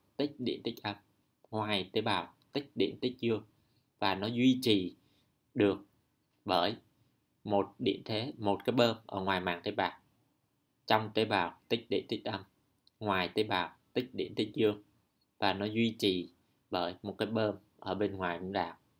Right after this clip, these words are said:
giống như một cái hình có một người đàn ông cầm cái bơm ở ngoài như các bạn đang thấy.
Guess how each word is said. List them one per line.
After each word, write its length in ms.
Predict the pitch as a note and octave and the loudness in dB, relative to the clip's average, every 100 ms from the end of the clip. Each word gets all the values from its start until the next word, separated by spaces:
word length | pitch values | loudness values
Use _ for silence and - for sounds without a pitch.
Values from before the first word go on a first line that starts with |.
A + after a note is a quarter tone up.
| - | -4
giống 200 | G#2 C3 | -2 2
như 120 | B2 | 2
một 180 | A2 G2+ | 0 -4
cái 140 | A2+ G#2+ | -8 -4
hình 180 | F#2+ F2+ _ _ _ _ _ _ _ _ | -6 -6 _ _ _ _ _ _ _ _
có 120 | - A2 | -4 -2
một 200 | A2+ G2 | -2 -2
người 160 | F#2+ | -2
đàn 180 | F2+ F#2 | -2 -2
ông 240 | G#2 G#2 G2+ | -4 -4 -4
cầm 260 | G2 F2+ | -4 -4
cái 140 | F2+ G2+ | -6 -6
bơm 300 | G#2+ G#2 G2 | -4 -6 -6
ở 80 | F2+ | -8
ngoài 320 | F2+ E2+ E2 | -6 -8 -10
như 240 | G2 G2+ G2+ | -2 0 0
các 100 | - | -4
bạn 180 | - - | -6 -6
đang 160 | F#2+ | -8
thấy. 180 | - F#2 | -4 -4